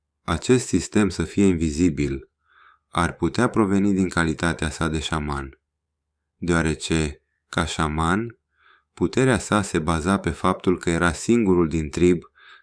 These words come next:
care era în legătură cu lumea spiritelor, invizibilă. Civilizația, adică primul stat,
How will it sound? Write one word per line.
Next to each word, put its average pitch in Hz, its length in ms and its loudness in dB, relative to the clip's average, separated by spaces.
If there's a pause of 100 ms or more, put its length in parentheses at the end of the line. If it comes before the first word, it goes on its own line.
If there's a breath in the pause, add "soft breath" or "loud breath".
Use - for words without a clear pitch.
care 85 260 0
era 85 380 2
în 87 140 0
legătură 85 600 2
cu - 160 -4
lumea 85 320 2
spiritelor, 73 880 -4 (560)
invizibilă. 80 1000 -2 (920)
Civilizația, 90 1120 2
adică 85 380 -2
primul 104 360 2
stat, - 580 -2